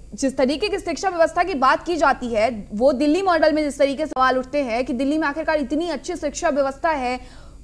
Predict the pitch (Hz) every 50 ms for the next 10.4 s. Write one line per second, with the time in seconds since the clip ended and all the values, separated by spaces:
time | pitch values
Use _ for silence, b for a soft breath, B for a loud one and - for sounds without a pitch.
0 | - - 208 202 - 359 392 359 349 381 302 269 359 359 381 392 349 302 262 269
1 | 277 277 311 349 359 254 214 277 285 330 349 - - 359 302 269 - 277 269 247
2 | 226 220 214 214 - - - - - - - - - - 262 277 277 285 311 349
3 | 320 370 381 311 330 370 381 381 311 294 285 277 269 285 294 294 285 349 311 285
4 | 302 262 247 - 277 269 269 254 262 285 - - 269 285 294 - - 349 339 320
5 | 330 302 285 277 294 302 277 311 285 - 349 330 320 294 285 277 - 339 330 285
6 | 302 285 294 294 285 277 269 262 269 277 277 285 349 269 240 277 302 311 311 349
7 | 359 339 294 277 277 277 277 269 262 254 269 254 247 277 277 302 294 302 - -
8 | 285 285 285 302 349 381 320 269 269 330 311 294 277 269 370 - - - 415 392
9 | 403 427 415 - - - - - 269 262 - - 285 294 349 370 349 - - 359
10 | 349 302 220 180 - 196 220 143